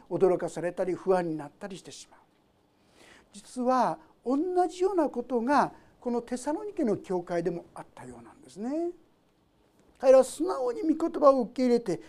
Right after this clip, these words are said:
彼のうちには本当に兄弟愛、信仰の働き、いろんなものがすくすくと成長しておったんですけども、でもちょっと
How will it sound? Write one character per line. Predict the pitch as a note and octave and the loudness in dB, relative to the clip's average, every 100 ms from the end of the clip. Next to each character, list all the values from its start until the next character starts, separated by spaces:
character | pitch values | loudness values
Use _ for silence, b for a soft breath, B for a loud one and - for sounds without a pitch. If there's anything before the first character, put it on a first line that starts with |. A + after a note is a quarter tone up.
| B - | B 8
彼 | G#3 G3+ | 10 10
の | F#3 | 6
う | |
ち | F#3+ G#3 | 2 2
に | |
は | G#3+ G3 | 4 4
本 | D3 G3+ D4+ | 2 -2 -2
当 | - G4+ | -2 -2
に | F#4 | -2
兄 | - F3 | -4 0
弟 | F3 F3+ | 4 6
愛、 | F#3 F#3+ F3 | 6 4 2
信 | - G3+ A3 | -2 -2 -2
仰 | G#3+ B3 | 6 8
の | A#3+ | 8
働 | G#3+ G#3+ B3+ A#3 | 4 -2 -2 -2
き、 | - - - | -12 -20 -14
い | G3 | -6
ろ | C4 E4+ | -4 -4
ん | A#4+ | -8
な | C#5 | -10
も | C5+ | -6
の | C#5 | -6
が | C5 - | -6 -10
す | - | -6
く | F4+ | -6
す | D#4+ | -6
く | - | -10
と | - | -10
成 | B3 C4 C4 | -6 -4 -4
長 | C#4 | -4
し | G#3+ | -4
て | A#3+ | -4
お | A3 | -6
っ | |
た | - | -6
ん | D3 | -12
で | C#3+ | -12
す | - | -16
け | D3 | -6
ど | |
も、 | F3+ A3+ F#3 B B B B B _ | 4 6 6 B B B B B _
で | A#2 D#3 | -6 0
も | G#3 G#3+ D#3+ - - b b b _ _ _ | 8 10 10 4 -14 b b b _ _ _
ち | - G4 | -6 -2
ょ | |
っ | G#4 - _ _ _ _ | -2 -6 _ _ _ _
と | - G4+ B3 A#3+ | 0 4 4 2